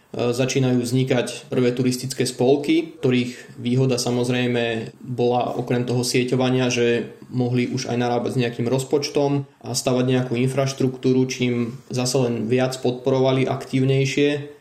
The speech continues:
teda ak-, svoje cieľové aktivity. No a Uhorsko nebolo izolované, ani Slovensko ako súčasť vtedajšieho Uhorska, e, ani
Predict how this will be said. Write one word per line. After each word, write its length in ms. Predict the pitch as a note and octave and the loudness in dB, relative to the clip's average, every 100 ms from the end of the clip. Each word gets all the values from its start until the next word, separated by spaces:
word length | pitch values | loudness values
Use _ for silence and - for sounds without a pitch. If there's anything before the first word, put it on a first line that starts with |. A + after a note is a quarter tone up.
| - | -20
teda 400 | - B2+ B2 A#2+ | -2 0 2 0
ak-, 320 | B2+ C3 A#2 - | -2 -2 -6 0
svoje 240 | B2+ B2 | 0 2
cieľové 400 | B2 B2+ B2+ A#2+ | 2 2 4 2
aktivity. 800 | A2+ - C3 C3 C3 C#3+ D3 - C3+ | -2 0 2 2 2 0 0 -10 0
No 80 | C3 | 2
a 320 | B2+ B2 - | 4 0 0
Uhorsko 800 | C#3 C#3+ C#3 - C3 C3 B2 - - - _ B2+ | 2 4 2 2 4 4 2 -4 -16 -20 _ 0
nebolo 480 | B2+ C3 A#2 A2+ - - - | 2 4 2 -2 -12 -18 -2
izolované, 960 | C3 C#3+ C#3+ C#3+ D3 D3 D3+ D#3 - - _ | 2 4 4 4 2 2 2 0 -6 -20 _
ani 240 | C3 B2+ A#2 | -2 0 -2
Slovensko 560 | - B2+ C3+ C#3 - | 0 2 2 0 0
ako 160 | C3 A2+ | -2 -4
súčasť 480 | - C3+ C3 - - | -2 0 0 -4 -2
vtedajšieho 480 | C3 C3 C3+ C3 | 0 2 2 2
Uhorska, 500 | C3 C#3 C#3 C#3 D3 C#3 | 2 4 2 0 0 0
e, 60 | C#3+ - - - - - - C3 | -4 -12 -20 -20 -20 -20 -10 -4
ani 480 | A#2 A#2 B2 B2 | -4 -2 0 0